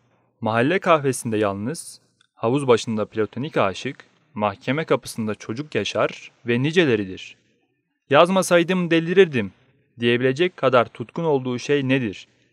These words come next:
Bu soruya geçmeden önce yukarıda merak ettiğimizi belirttiğimiz yaşamanın ondan ne götürdüğünün ne olduğunu sorgulayalım. Sait Faik, kalemindeki şiirselliğinin yanı sıra şiir gibi de bir yazardır. Kendinde gizlidir.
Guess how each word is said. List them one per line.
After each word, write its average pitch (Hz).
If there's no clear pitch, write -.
Bu 123
soruya 123
geçmeden 156
önce 104
yukarıda 123
merak 151
ettiğimizi 156
belirttiğimiz 117
yaşamanın 147
ondan 160
ne 185
götürdüğünün 120
ne 165
olduğunu 143
sorgulayalım. 101
Sait 170
Faik, 143
kalemindeki 156
şiirselliğinin 165
yanı 165
sıra -
şiir 208
gibi 151
de 165
bir 165
yazardır. 131
Kendinde 147
gizlidir. 107